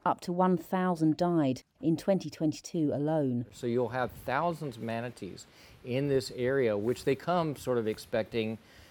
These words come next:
Speaker 2: you know, "Where's the buffet?" And they arrive and it's not there. And so they have been, um, starving and dying as a consequence of that starvation, but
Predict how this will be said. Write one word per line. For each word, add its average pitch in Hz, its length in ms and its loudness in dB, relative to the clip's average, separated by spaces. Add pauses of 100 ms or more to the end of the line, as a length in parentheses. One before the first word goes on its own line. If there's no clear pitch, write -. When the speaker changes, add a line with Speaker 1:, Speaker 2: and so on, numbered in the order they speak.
Speaker 2:
you 117 100 -6
know, 113 140 2
"Where's 123 320 2
the 131 100 0
buffet?" 104 720 0
And 110 160 -4
they 117 80 -2
arrive 117 560 0
and 107 140 -4
it's - 180 -10
not 101 300 -8
there. 104 340 -6 (240)
And 110 160 -6
so 113 300 2
they 113 260 6
have 113 300 -2
been, 110 360 0 (560)
um, 104 360 -4
starving 117 1080 -2
and 104 520 -4 (280)
dying 113 460 0
as 104 140 -6
a 110 80 -4
consequence 107 720 -4
of 98 80 -2
that 95 160 -2 (380)
starvation, 110 1040 0
but 110 220 2